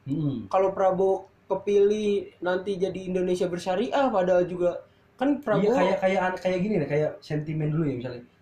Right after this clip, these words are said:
Speaker 1: Kalau Ahok, eh, jadi Islam bakal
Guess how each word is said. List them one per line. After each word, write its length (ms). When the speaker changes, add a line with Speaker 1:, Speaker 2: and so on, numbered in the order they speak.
Speaker 1:
Kalau 240
Ahok, 300
eh, 600
jadi 320
Islam 280
bakal 640